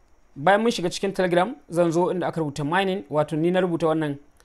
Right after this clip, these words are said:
Kai ma idan kana da buƙata za ka iya rubuta ko kuma ka je kawai ka yi searching sai ka shiga, ah, ka yi searching hot. Sai ka rubuta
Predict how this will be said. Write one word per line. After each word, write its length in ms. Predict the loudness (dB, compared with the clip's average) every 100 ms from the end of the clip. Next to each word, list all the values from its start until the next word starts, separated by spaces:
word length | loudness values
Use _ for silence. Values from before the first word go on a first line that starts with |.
| _
Kai 100 | 2
ma 100 | 4
idan 160 | 4 4
kana 160 | 2 2
da 60 |
buƙata 260 | 0 2 2
za 120 | 2
ka 100 | 0
iya 80 | -2
rubuta 320 | -2 -2 -4 -2
ko 140 | -2
kuma 280 | 0 0 0
ka 120 | -4
je 120 | -6
kawai 200 | 0 0 0
ka 80 |
yi 60 | -2
searching 420 | 0 -2 -4 -6
sai 160 | -4 -4
ka 100 | -4
shiga, 380 | 0 4 4 2 -20 _ _ _ 4
ah, 400 | 6 6 2 -4 _ _ -12 -4
ka 80 |
yi 40 | 0
searching 500 | 2 2 0 0 -2 -8
hot. 380 | 0 0 0 -8 _ _ _ -20 -20 _ _ -20 _ _ _ _ _
Sai 180 | -10 -2
ka 100 | 0
rubuta 420 | 0 0 0 0